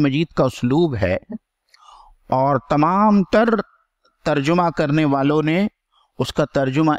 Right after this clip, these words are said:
इस तरीके से किया है कि अल्लाह का रंग इख्तियार करो,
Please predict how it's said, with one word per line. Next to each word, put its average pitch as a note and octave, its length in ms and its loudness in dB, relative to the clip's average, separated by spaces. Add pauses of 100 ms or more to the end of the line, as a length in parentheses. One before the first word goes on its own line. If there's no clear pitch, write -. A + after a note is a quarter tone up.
इस - 200 -6
तरीके D#3+ 360 0
से E3 140 -4
किया A#2+ 300 0
है A#2 360 -2 (840)
कि C#3 80 2
अल्लाह D#3 600 0
का D#3 220 -2
रंग F3+ 500 0
इख्तियार G#2 800 -2
करो, D#2+ 340 -2